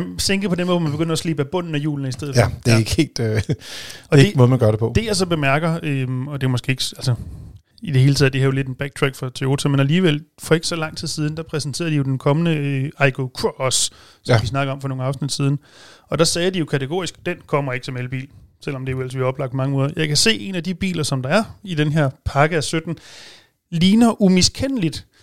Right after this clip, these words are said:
Speaker 1: en Aygo Cross, hvor vi har justeret lidt på lygterne.
Speaker 2: Ja.
Speaker 1: Ja.
Speaker 2: Og så spørgsmålet er, når de så har den horisont på fem år,
Speaker 1: Ja.
Speaker 2: at det måske er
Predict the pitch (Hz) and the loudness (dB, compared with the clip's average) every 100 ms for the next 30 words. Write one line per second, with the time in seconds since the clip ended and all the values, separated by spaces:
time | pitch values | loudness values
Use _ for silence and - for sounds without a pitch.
0 | _ - 160 165 156 147 139 139 175 170 | _ -2 -2 2 0 2 0 0 2 4
1 | - 160 147 127 131 120 160 131 123 147 | 2 -4 -4 -4 -4 -4 -4 -4 -6 -10
2 | 123 - 127 127 - - _ 107 104 - | -10 -6 -4 -4 -4 -20 _ -6 -6 -8
3 | - 151 - - _ - - - 117 139 | -6 -4 -4 -16 _ -20 -16 -4 2 2
4 | - 135 151 131 110 123 127 120 113 117 | 4 2 4 2 4 4 2 0 -2 -2
5 | - 123 120 120 131 131 107 - 113 - | -4 -2 -2 -4 -6 -8 -8 0 2 2
6 | - - - 107 - _ - 143 135 135 | -2 -4 -6 -6 -6 _ -4 0 2 2
7 | - - 131 - - 117 117 107 - 123 | 0 -8 -8 -8 -6 -2 0 0 -2 -6
8 | 120 104 | -4 -4